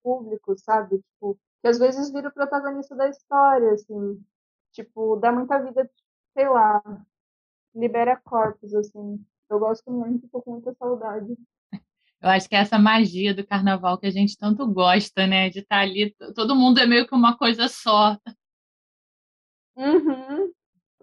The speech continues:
Speaker 1: Sim, todo mundo brilha ao mesmo tempo, né? Porque você tem um instrumento que você brilha mais do que quem tá te assistindo, assim, tipo, tá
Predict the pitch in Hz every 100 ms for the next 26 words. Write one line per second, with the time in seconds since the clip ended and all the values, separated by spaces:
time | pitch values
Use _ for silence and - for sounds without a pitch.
0 | _ _ - 240 247 247 247 - 240 233
1 | 247 254 254 226 240 247 226 220 214 226
2 | 233 220 208 214 208 208 220 240 240 226
3 | 220 240 - 220 196 208 226 214 - 196
4 | 208 220 202 214 202 196 196 208 214 -
5 | 208 _ _ 226 226 - 208 196 202 -
6 | 226 - 233 - - 233 214 196 190 -
7 | 185 175 185 _ _ 185 - _ _ _
8 | _ _ _ _ _ _ 214